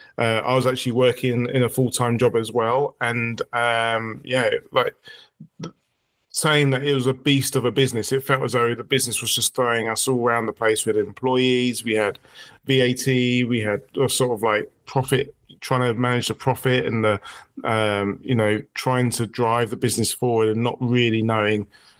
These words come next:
how to, uh, how to make it better. So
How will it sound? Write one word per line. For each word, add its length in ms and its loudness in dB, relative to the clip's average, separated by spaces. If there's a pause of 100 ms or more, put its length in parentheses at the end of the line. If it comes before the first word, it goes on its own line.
how 280 0
to, 440 0
uh, 300 0
how 120 -2
to 120 0
make 180 2
it 100 -2
better. 320 0 (540)
So 460 0